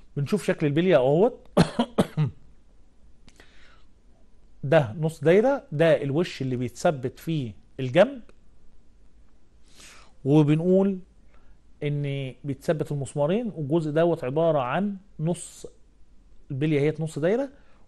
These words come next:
وديت بتبقى عبارة عن دايرة كاملة، وبنعمل لها بمقدار دخول البلية ديت في قلب الوش. نفس الكلام بالنسبة للشكل دوت،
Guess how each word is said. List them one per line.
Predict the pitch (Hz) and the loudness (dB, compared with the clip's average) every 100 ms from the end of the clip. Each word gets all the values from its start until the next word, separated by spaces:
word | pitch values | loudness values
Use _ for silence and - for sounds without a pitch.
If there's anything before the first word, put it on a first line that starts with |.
| - | -6
وديت | 139 156 170 156 | -2 0 2 0
بتبقى | 131 156 151 123 | -2 -6 -2 -2
عبارة | 139 156 | 0 0
عن | 127 | 0
دايرة | 139 156 | 0 0
كاملة، | 139 180 240 285 277 - - - - | 2 0 0 -4 -6 -14 -20 -20 -6
وبنعمل | 143 139 147 123 139 160 | -4 -2 -2 -4 -4 2
لها | 202 190 | 4 4
بمقدار | 151 139 143 131 147 175 208 | 2 0 -2 -6 0 2 2
دخول | 185 139 - 170 202 247 240 - - - - - - | 0 -6 -4 0 0 0 -6 -10 -18 -20 -20 -20 -8
البلية | 143 135 165 170 147 | -6 -2 0 2 0
ديت | 170 175 160 | 0 0 0
في | - | 2
قلب | 151 185 165 - - - - - - - - - - - - - - - - | 4 4 0 -8 -10 -20 -20 -20 -20 -20 -20 -20 -20 -20 -20 -20 -20 -10 -2
الوش. | 156 135 - - - - _ _ - - - _ 156 | 0 0 -4 -14 -18 -20 _ _ -20 -20 -20 _ -4
نفس | 160 - | -4 -6
الكلام | - 147 156 | -4 -4 -2
بالنسبة | 139 127 131 135 151 139 | -4 -4 -6 -6 -6 -6
للشكل | 123 - 156 143 | -8 -8 -8 -4
دوت، | 170 254 | -2 -2